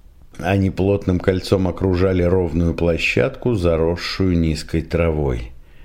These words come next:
Вероятно, место готовили под мусорный контейнер или что-то в этом роде, но потом передумали. Вот тут-то вполне можно разместиться.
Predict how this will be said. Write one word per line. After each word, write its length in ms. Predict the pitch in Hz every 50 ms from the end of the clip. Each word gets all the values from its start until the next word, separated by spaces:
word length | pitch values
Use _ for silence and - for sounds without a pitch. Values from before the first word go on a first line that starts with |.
| - - - -
Вероятно, 640 | 76 76 78 78 76 80 85 90 87 87 - - 85
место 400 | 85 87 87 85 - - - 85
готовили 480 | 78 87 82 - - 90 87 87 85
под 240 | 82 80 87 87 82
мусорный 520 | 87 90 87 82 - 92 87 85 90 90 85
контейнер 760 | - 101 101 104 98 - 127 127 123 107 95 90 85 80
или 240 | 82 85 82 85 85
что-то 640 | 82 - - - - - 98 92 - - - 92 87
в 160 | 82 78 90
этом 280 | 90 82 - - 85 92
роде, 340 | 110 139 160 147 110 98 95
но 420 | 92 90 95 98 107 123 143 156
потом 640 | 156 - - 101 95 - - - 101 98 101 98
передумали. 840 | 90 - 101 95 95 90 80 78 80 78 80 76 73 71 71 69 67 - - - - - - - - - - - - - - - - - - -
Вот 460 | 76 73 73 80 82 82 - - -
тут-то 440 | - 110 131 131 127 - - - 113
вполне 680 | - - - - - 87 85 82 80 80 85 90 95 101
можно 480 | 104 92 82 87 90 87 85 87 87 85
разместиться. 1040 | 85 85 82 85 85 87 85 - - - - 73 69 60 - - - - - -